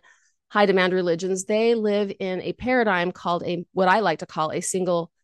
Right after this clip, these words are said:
pillar family, which is we do church, we live church, we talk church, we vacation church. Uh, everything is revolving around one single pillar. And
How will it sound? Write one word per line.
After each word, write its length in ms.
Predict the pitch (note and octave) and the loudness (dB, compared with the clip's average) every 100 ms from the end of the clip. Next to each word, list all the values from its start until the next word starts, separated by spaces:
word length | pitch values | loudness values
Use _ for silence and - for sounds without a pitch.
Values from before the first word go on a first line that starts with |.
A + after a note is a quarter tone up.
| _ - | _ -8
pillar 420 | F#3 E3+ D#3 D#3+ _ _ _ _ _ - | -4 -2 -2 -4 _ _ _ _ _ -2
family, 420 | D#3+ D#3 B2 - _ _ | -2 -2 -6 -10 _ _
which 180 | F3+ G3 | -4 2
is 320 | E3+ E3 - _ F3+ | 2 2 -4 _ -2
we 480 | G3 G#3 G#3 G3+ - | 2 2 2 0 -2
do 180 | G3 G3+ | 0 0
church, 600 | - F3+ E3 - - - | 0 -4 -4 -4 -10 -10
we 160 | F#3 F#3+ | -6 -2
live 220 | F#3+ F3 | 0 0
church, 340 | - F#3 F3 F3+ | -2 -4 -4 -6
we 80 | |
talk 320 | F3 F#3+ F3+ - | -2 0 0 -2
church, 340 | F3+ F3 - | -6 -6 -4
we 120 | F3 | -4
vacation 540 | E3+ E3+ F#3 F3 E3+ E3+ | 0 -2 -2 -2 -4 -6
church. 520 | F3 D#3 - - - _ _ _ _ _ | -2 -2 -2 -8 -10 _ _ _ _ _
Uh, 200 | F#3+ F#3 - | 0 2 6
everything 460 | A3+ B3 B3+ A#3+ G#3+ | 6 6 4 4 4
is 160 | F#3 | 4
revolving 500 | F#3 F3+ E3+ E3+ E3+ | 0 2 2 2 0
around 360 | E3+ E3 D#3+ E3 | -2 -2 -4 -4
one 320 | E3+ E3+ E3+ | -4 -2 -2
single 380 | - E3+ D#3+ D3 | -4 -4 -6 -8
pillar. 540 | - G3+ F#3 - D#3 - | -4 -2 -2 -4 -6 -4
And 420 | F3 E3 E3 | -2 0 -2